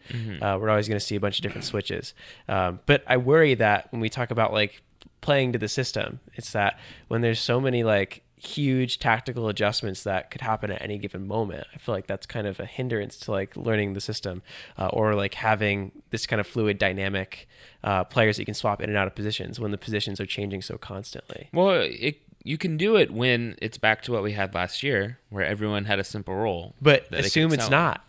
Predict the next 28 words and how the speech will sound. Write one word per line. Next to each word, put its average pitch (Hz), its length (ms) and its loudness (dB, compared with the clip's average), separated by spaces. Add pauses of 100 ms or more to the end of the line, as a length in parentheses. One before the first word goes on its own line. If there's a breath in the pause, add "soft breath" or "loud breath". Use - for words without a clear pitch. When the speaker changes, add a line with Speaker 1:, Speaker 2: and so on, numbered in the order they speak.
Speaker 2:
Th-, 123 120 2
Speaker 1:
Yeah, 98 160 2
Speaker 2:
it, - 260 -4
that's, 123 140 4
Speaker 1:
yeah. 87 80 -2
Speaker 2:
that's 127 180 6
the 117 100 -2
problem, 139 460 2
right? 95 240 -4
Speaker 1:
Yeah. 76 140 0
Speaker 2:
It's - 180 -12
like, 110 280 4
how 123 460 2 (540 loud breath)
there's 135 240 2
not 127 140 6
really 123 200 6
a 110 80 8
fluid 113 760 4
replacement 110 440 0
of 98 140 -8
players. 110 520 0
It's - 180 -12
more 104 180 -2
that 98 320 -2
players 107 440 4
are 117 120 -6
gonna 110 180 0
have 104 460 -2